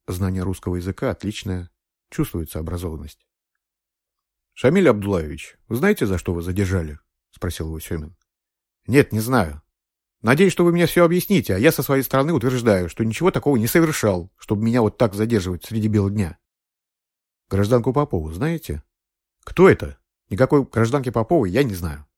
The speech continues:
«Это та гражданка, с которой вы в конце февраля познакомились возле винного магазина в рабочем городке».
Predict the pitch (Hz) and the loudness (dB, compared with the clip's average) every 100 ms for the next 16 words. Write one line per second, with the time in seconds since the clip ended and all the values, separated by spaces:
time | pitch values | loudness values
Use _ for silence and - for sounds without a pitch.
0 | _ _ _ _ _ - 107 113 110 113 | _ _ _ _ _ -8 -4 -4 0 0
1 | 131 147 - - 95 139 101 - 101 95 | 0 -2 -4 -4 -2 -2 -2 -2 -6 -4
2 | 92 87 95 127 - 87 82 123 110 - | -6 -4 -2 -2 -2 -4 -4 -4 -6 -6
3 | 92 95 113 110 85 82 85 101 131 147 | -4 -2 0 0 -2 -6 -4 -2 -2 -4
4 | 85 87 98 - 104 107 110 - 76 | -4 -4 -6 -6 -4 -4 -4 -10 -12